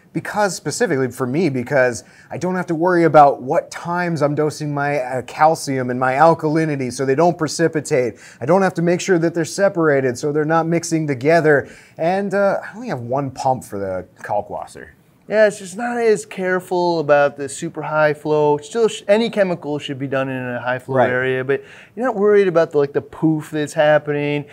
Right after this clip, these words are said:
Speaker 2: You're not worrying about two pumps now instead of just one.
Speaker 1: Yeah.
Speaker 2: I only got one liquid. It's just a little bit of powder mixed in with fresh water,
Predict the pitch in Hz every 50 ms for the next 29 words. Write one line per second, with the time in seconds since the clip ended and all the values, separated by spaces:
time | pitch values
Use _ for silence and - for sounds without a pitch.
0 | - - _ _ 151 175 208 208 202 190 190 196 190 190 185 175 160 147 151 151
1 | 156 147 - _ - - - 190 190 185 180 - - 175 170 170 165 - - 170
2 | 156 156 156 156 156 151 151 143 - - 143 139 139 135 143 - - 147 147 147
3 | 147 147 147 147 147 - - - _ - 202 214 202 175 151 151 151 165 185 208
4 | 214 214 196 175 180 175 175 - 175 170 170 165 170 - 165 - - - - 190
5 | 185 190 202 202 170 185 175 160 - 170 175 175 180 185 180 165 170 170 160 151
6 | 160 165 - - - 160 160 156 151 143 127 - - 165 170 175 170 - 175 170
7 | 170 170 165 160 160 160 156 151